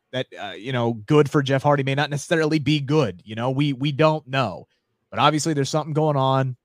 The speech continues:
He's no longer with W W E. It's a shit situation all around.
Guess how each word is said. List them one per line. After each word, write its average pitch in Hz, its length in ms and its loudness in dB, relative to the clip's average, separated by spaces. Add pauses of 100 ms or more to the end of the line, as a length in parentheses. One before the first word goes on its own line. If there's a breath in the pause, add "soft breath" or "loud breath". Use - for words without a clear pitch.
(160)
He's 107 240 -14
no 127 160 -2
longer 135 280 -4
with 131 140 -2
W 131 180 -2
W 123 320 -2
E. 107 360 -4 (180)
It's 113 260 -8
a 104 160 -8
shit - 420 -4
situation 127 600 -4
all 113 180 -4
around. 98 400 -8